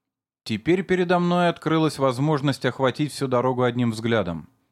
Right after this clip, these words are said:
На противоположной стороне виднелись просторы лугов. Поднималось земляное возвышение, утыканное разноцветными флажками по кругу,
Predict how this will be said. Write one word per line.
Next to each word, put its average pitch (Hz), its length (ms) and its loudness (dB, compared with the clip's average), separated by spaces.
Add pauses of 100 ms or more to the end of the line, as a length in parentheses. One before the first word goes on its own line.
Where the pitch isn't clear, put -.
(280)
На 98 100 -8
противоположной 147 800 -2
стороне 151 400 -2
виднелись 156 420 -2
просторы 139 520 -4
лугов. 131 420 -2 (460)
Поднималось 101 640 -2
земляное 127 560 -2
возвышение, 120 760 -4
утыканное 92 640 -6
разноцветными 95 760 -6
флажками 98 500 -6
по 98 160 -4
кругу, 90 480 -6